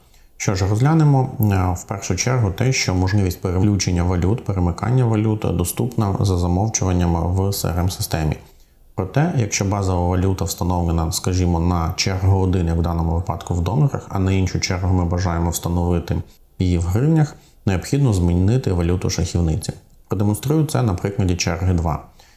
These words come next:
Відкриваємо чергу два, бачимо, що тут всі валюти встановлені в доларах, і змінимо валюту шахівниці. В нашому випадку перемкнемо її в гривні. Таким чином, тепер, звісно, ми маємо валюти в гривнях.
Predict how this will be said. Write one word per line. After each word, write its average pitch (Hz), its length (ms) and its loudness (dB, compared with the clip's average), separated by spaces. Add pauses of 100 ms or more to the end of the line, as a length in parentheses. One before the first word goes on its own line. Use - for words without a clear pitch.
(160)
Відкриваємо 101 540 0
чергу 95 340 0
два, 135 220 2
бачимо, 101 460 0
що 87 160 -4
тут 90 220 -4
всі - 220 -2
валюти 87 360 0
встановлені 85 640 0
в 90 100 0
доларах, 135 540 0
і 147 100 4
змінимо 92 600 2 (320)
валюту 90 640 0 (480)
шахівниці. 85 720 -2 (480)
В 123 40 -2
нашому 127 280 2
випадку 117 460 -2
перемкнемо 90 640 0
її 85 280 2
в 90 60 0
гривні. 80 520 -2 (520)
Таким - 320 -2
чином, 143 400 2 (280)
тепер, - 500 -6 (100)
звісно, 90 480 0
ми 82 120 0
маємо 85 540 0
валюти 87 480 0
в 87 80 2
гривнях. 82 540 0